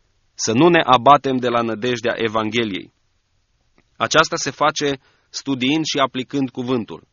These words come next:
Așa cum apostolul Pavel îi spunea tânărului Timotei, „Împarte drept cuvântul adevărului. Păzește,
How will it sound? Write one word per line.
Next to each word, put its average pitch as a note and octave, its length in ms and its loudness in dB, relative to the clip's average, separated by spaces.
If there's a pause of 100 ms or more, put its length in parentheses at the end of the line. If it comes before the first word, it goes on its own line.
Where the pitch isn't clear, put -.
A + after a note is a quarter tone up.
(280)
Așa - 340 0
cum B2+ 120 -2
apostolul A#2+ 500 -4
Pavel A#2+ 320 0
îi A2 160 -6
spunea A#2+ 240 -4
tânărului A#2 560 -4
Timotei, A2 580 -6 (420)
„Împarte C#3+ 520 2
drept C#3+ 300 2
cuvântul B2 480 -4
adevărului. A2+ 640 -4 (600)
Păzește, C3+ 580 -2